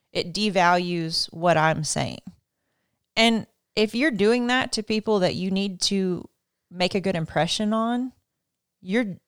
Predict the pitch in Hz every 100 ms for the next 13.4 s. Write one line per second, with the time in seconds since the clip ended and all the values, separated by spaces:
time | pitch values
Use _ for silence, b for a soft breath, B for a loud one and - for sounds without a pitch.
0 | _ 175 196 202 - 165 180 208 247 -
1 | - - 180 208 247 202 220 277 - -
2 | - _ _ _ _ _ - - 294 349
3 | 247 277 269 - - _ _ _ _ _
4 | _ _ 240 226 190 233 - _ _ _
5 | _ _ - 233 - - 220 254 269 302
6 | 277 220 - 185 220 208 - 185 208 196
7 | 185 190 185 175 180 185 175 175 185 156
8 | 165 190 - 180 185 185 202 185 180 160
9 | 160 156 - - - 147 143 - 165 160
10 | 151 175 170 165 160 170 156 147 - 180
11 | 165 147 147 165 160 156 156 139 - 190
12 | 131 - _ _ _ _ _ _ _ _
13 | - 196 214 -